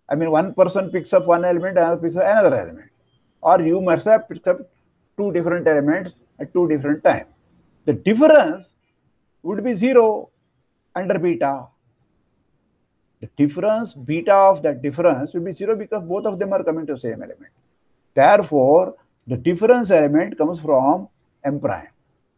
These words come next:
So it's alpha of M prime. Now, if you come to N prime here, alpha prime of that element will be the difference image of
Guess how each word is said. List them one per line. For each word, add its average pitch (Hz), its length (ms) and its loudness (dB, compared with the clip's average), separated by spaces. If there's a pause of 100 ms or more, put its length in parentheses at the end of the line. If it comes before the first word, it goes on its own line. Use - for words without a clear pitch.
(120)
So 135 60 -12
it's 139 140 -12
alpha 147 320 -2
of 147 120 0
M 117 180 -14
prime. - 140 -20 (2500)
Now, 185 200 2
if 262 120 4
you 247 80 0
come 220 320 2
to 214 120 0
N 226 240 -2
prime 170 340 2
here, 120 440 -6 (480)
alpha 208 480 4
prime 220 300 4
of 220 180 0
that 165 220 4
element 131 480 -4 (480)
will 220 180 -2
be 233 100 -2
the 247 80 4
difference 214 640 2 (140)
image 208 340 -2
of 196 300 6